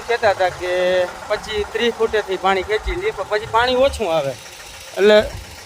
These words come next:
સનેડો આપણે વધારે આંકવો પડે.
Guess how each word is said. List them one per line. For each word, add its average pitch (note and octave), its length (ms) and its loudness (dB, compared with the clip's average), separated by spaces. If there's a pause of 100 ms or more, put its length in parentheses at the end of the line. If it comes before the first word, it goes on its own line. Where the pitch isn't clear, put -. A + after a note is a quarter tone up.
(1900)
સનેડો A3+ 340 8
આપણે G3 220 8
વધારે G#3+ 380 8
આંકવો F3 360 0
પડે. F#3+ 160 -2